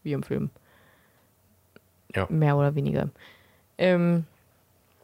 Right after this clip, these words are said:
Speaker 1: ja, auf jeden Fall denkt Harry halt nur ans Gewinnen und hatte wahrscheinlich die Wörter noch im,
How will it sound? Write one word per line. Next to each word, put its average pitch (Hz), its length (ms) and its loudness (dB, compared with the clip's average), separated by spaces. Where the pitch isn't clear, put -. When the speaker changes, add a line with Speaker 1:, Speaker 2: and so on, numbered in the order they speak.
Speaker 1:
ja, 170 280 2
auf 175 120 0
jeden 190 140 4
Fall 196 100 4
denkt 190 260 4
Harry 190 220 6
halt 175 300 4
nur 190 180 8
ans 190 180 2
Gewinnen 220 420 4
und 180 200 0
hatte 180 200 2
wahrscheinlich 180 440 4
die 170 160 2
Wörter 196 260 4
noch 220 160 4
im, 208 320 4